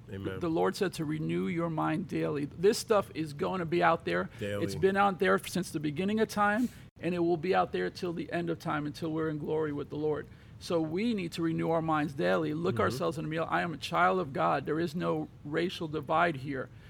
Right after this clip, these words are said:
Speaker 2: And go out there. And, and, and I say that from a part, you know, because that's the way I grew up. That's what was embedded in me.
Speaker 1: Right.
Speaker 2: I,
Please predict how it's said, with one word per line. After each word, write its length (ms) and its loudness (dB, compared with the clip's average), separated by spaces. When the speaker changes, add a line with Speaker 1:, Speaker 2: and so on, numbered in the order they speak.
Speaker 2:
And 380 -4
go 260 2
out 260 6
there. 320 0
And, 220 -4
and, 220 -4
and 340 -4
I 100 -2
say 240 2
that 140 6
from 120 -4
a 40 -2
part, 440 2
you 100 -4
know, 120 -4
because 400 -4
that's 220 -2
the 120 -4
way 120 0
I 80 -2
grew 240 -2
up. 120 -2
That's 200 -2
what 180 -6
was 160 -6
embedded 460 -2
in 140 -4
me. 140 -8
Speaker 1:
Right. 220 -4
Speaker 2:
I, 100 4